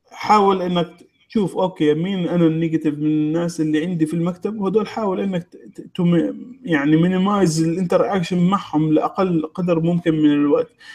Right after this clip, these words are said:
لو تضطر إنك تغير الشغل، لا، غير الشغل عشان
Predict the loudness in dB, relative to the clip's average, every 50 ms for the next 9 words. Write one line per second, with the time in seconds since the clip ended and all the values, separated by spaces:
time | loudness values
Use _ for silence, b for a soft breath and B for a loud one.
0 | B B B 4 6 6 6 6 4 0 -4 -8 -14 -12 _ -8 -6 -6 -6 -8
1 | -8 -8 -10 -12 -12 -10 -8 -8 -6 -6 -8 -8 -10 -12 -10 -10 -8 -8 -8 -8
2 | -10 -8 -8 -8 -6 -4 -4 -6 -6 -8 -10 -14 -14 -10 -8 -8 -6 -8 -8 -12
3 | -12 -12 -12 -10